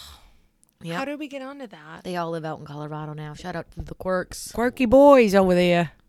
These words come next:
Speaker 2: Quirky girls and boys. Um, no, so don't yeah, if Archie gets near a toad. He looks like a yellow toad. Look at him sleeping. Anyways,
Speaker 1: He's
Speaker 2: toads
Speaker 1: not
Speaker 2: are bad.
Speaker 1: snoring right now, thankfully.
Speaker 2: Um, do you wanna hear my fu-, fucked up fact?
Speaker 1: Yeah, I do.
Speaker 2: All right.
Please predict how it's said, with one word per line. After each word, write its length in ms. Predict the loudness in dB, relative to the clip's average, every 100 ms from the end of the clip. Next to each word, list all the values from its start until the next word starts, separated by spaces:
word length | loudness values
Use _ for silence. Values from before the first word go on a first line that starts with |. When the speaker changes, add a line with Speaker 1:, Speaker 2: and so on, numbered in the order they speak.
| _ -20 _
Speaker 2:
Quirky 260 | -12 -10
girls 220 | -6 -6
and 80 | -6
boys. 360 | -6 -4 -6 -12 -20 -20 -20 -20 -14 -8
Um, 260 | -6 -6
no, 220 | -6 -6 -8
so 180 | -12
don't 260 | -8 -8 -10 -14 _ _
yeah, 160 | -18 -18 -20
if 140 | -16
Archie 280 | -16 -14 -16
gets 240 | -14 -14
near 140 | -14 -14
a 60 |
toad. 380 | -14 -12 -12 -12
He 140 | -12 -10
looks 240 | -10 -8
like 140 | -8
a 40 | -6
yellow 300 | -6 -6 -8
toad. 560 | -10 -12 -10 -10 -12 -16 _ -18
Look 160 | -14
at 120 | -14
him 200 | -12 -12
sleeping. 540 | -12 -10 -10 -8 -10 -12 _ -20 -20 -10
Anyways, 580 | -6 -4 -6 -8 -12 -20 _
Speaker 1:
He's 80 | -10
Speaker 2:
toads 40 | -8
Speaker 1:
not 120 | -8
Speaker 2:
are 20 |
bad. 80 | -6 -6
Speaker 1:
snoring 240 | -6 -6
right 120 | -10
now, 140 | -12 -14
thankfully. 560 | -16 -18 -18 -18 -18 _ _ _ -6
Speaker 2:
Um, 400 | -4 -4 -6 -12 _
do 80 | -12
you 60 | -10
wanna 120 | -10
hear 80 | -12
my 160 | -12
fu-, 180 | -14 -14 -16
fucked 300 | _ -16 -14
up 100 | -14
fact? 140 | -10 -8
Speaker 1:
Yeah, 100 | -8
I 60 |
do. 160 | -8 -14 -16 -20 _
Speaker 2:
All 140 | -10 -6
right. 260 | -8 -10